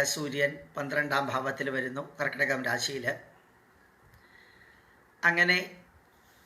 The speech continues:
പിതൃക്കൾ നമുക്ക് ജന്മം നൽകി നമ്മളെ വളർത്തിയ മാതാപിതാക്കളും അവരുടെ മാതാപിതാക്കളും അവരെല്ലാം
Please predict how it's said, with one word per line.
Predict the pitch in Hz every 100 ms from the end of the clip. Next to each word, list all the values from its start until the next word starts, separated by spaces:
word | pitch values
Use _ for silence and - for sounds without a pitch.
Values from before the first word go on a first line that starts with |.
| - - 175
പിതൃക്കൾ | 160 170 - 165 165 160 - - - - - - - - - - _ -
നമുക്ക് | 175 175 190
ജന്മം | 165 165 165 170 160
നൽകി | 151 151
നമ്മളെ | 143 143 143
വളർത്തിയ | 135 135 131 147 135 123 - - - - - _ _ _ - _ _ - - - - - - _ 156
മാതാപിതാക്കളും | 160 160 160 160 151 143 - 143 139 - - - 160
അവരുടെ | 151 160 160
മാതാപിതാക്കളും | 151 139 139 139 139 127 - 135 131 123 - - - - - - - - - - - - - - 190
അവരെല്ലാം | 180 185 175 170 160